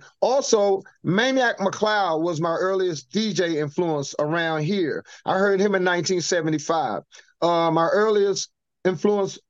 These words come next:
as an M C is concerned was from Melle Mel from Grandmaster Flash and Furious Five.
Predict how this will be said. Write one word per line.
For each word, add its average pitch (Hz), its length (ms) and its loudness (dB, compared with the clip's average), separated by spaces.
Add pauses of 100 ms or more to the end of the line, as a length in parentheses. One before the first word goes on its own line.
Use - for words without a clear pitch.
as 175 200 0
an 160 220 -2
M 208 180 2
C 226 260 0
is 175 220 0
concerned 175 520 0
was 170 160 -2
from 160 380 -2
Melle 170 280 0
Mel 165 400 0
from 175 280 -4
Grandmaster 156 480 -2
Flash 156 300 -2
and 143 100 -2
Furious 156 360 -2
Five. 233 380 0